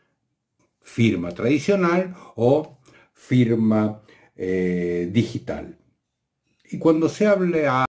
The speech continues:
de papel importante, son, eh, documentos no firmados, pero que por sus características, por eso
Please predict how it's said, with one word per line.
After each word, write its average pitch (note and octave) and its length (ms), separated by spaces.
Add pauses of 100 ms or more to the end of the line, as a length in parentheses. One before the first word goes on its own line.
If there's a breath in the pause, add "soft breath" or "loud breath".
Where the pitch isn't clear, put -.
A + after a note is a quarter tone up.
(260)
de A#2+ 160
papel A#2+ 480
importante, F3+ 840 (160 loud breath)
son, C3+ 540
eh, G2+ 400
documentos A#2+ 600
no F#3 180
firmados, C3+ 680 (340 loud breath)
pero A#3+ 440
que A#2+ 120
por - 280
sus - 240
características, C#3 1160
por E2+ 200
eso - 480